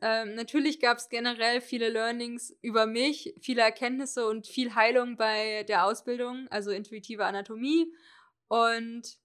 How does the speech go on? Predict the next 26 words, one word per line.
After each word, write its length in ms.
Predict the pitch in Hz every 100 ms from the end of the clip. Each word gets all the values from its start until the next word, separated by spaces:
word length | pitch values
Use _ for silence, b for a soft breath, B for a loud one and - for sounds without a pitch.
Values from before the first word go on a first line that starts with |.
| _ _ _ _
ja, 300 | 233 247 269
bin 160 | 262
da 80 | 254
einfach 280 | 220 220 240
sau 420 | - 233 226 240
viele 260 | 233 226 208
Themen 280 | - 220 208
angegangen, 640 | 185 196 190 185 190 208
ne? 160 | 262 262
Also 180 | 226 233
Theta 240 | 277 262
Healing 320 | 269 254 247
funktioniert 460 | 247 247 240 233 240
ja 60 | 233
quasi 420 | - 214 208 208
so, 400 | 202 277 277 269 b b -
dass 200 | 226 -
du 80 |
eine 160 | 214 208
Art 320 | 190 196 202
Thema 400 | - 311 277 254
hast 340 | 240 247 247 214
und 80 |
dann 160 | 214 208
schaust 380 | 233 220 220 -
du, 200 | 214